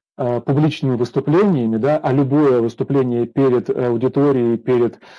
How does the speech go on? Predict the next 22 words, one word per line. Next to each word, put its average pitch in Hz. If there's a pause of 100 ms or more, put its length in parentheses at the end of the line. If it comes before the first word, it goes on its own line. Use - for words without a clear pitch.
(200)
э, 120
студентами, 135
слушателями — 131
это 139
публичное, 143
по 123
сути, 127
э, 117
выступление. 151 (280)
Так 160
вот, 160 (160)
в -
педагогических 160
вузах 170 (160)
нет 151
такого 143
предмета, 131
как -
техника 131
речи, 156
основы 131
орфоэпии, 135